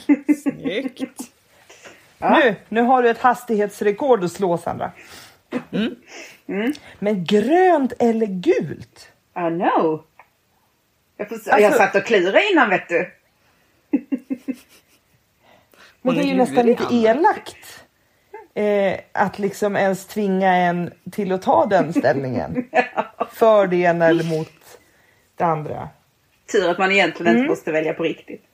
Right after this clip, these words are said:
Speaker 3: Mm, ja, det är
Speaker 1: Eller
Speaker 3: tur.
Speaker 2: Mm.
Speaker 3: Mm.
Speaker 2: Nu är det din tur, Sandra, då.
Speaker 1: Yes.
Speaker 2: Yes. Sjalstickning eller sockstickning?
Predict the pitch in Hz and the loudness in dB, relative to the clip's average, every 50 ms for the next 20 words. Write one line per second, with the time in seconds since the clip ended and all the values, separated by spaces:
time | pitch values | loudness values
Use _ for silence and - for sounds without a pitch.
0 | _ _ _ _ _ _ _ _ _ _ _ _ _ _ _ _ _ - 190 190 | _ _ _ _ _ _ _ _ _ _ _ _ _ _ _ _ _ -4 -2 -2
1 | 185 175 - 165 160 147 147 156 151 175 - 90 156 143 - _ _ _ - - | 0 0 2 2 2 2 2 0 -2 -2 -6 -10 -12 -14 -16 _ _ _ -20 -20
2 | _ _ - 190 175 156 139 - - - _ _ _ _ _ _ _ _ _ _ | _ _ -10 -8 -8 -8 -10 -12 -20 -20 _ _ _ _ _ _ _ _ _ _
3 | _ _ - - - - - - - - - - - 180 185 247 254 254 240 233 | _ _ -18 -18 -18 -18 -20 -20 -20 -20 -12 -6 -2 2 4 4 6 6 6 6
4 | 214 226 220 214 214 214 202 196 190 170 170 170 170 170 226 247 - - _ _ | 4 2 0 0 0 0 0 0 0 0 2 2 2 2 2 0 -6 -12 _ _
5 | _ _ _ - - - - - - - - - - - - - - 151 143 139 | _ _ _ -20 -20 -20 -18 -18 -18 -18 -18 -20 -20 -18 -18 -10 -6 -6 -4 -2
6 | 156 180 180 180 - - - - - - - - _ _ _ _ _ - - 208 | -2 -4 -4 -6 -10 -16 -16 -16 -16 -18 -20 -20 _ _ _ _ _ -18 -8 -4
7 | 165 170 202 - - - - _ - - - _ _ - - - - - - - | -2 -2 -2 -2 -6 -12 -20 _ -20 -20 -20 _ _ -14 -14 -14 -18 -20 -20 -20
8 | _ _ _ _ _ _ - - - 294 269 240 226 214 - - 339 - - 311 | _ _ _ _ _ _ -8 0 2 4 4 4 2 0 -2 -2 -2 0 0 -2
9 | 277 254 240 214 208 208 - 208 196 - - 247 247 - 175 175 196 - | -2 -2 0 -2 -2 -2 -2 -6 -8 -6 -6 -6 -6 -4 -8 -10 -10 -14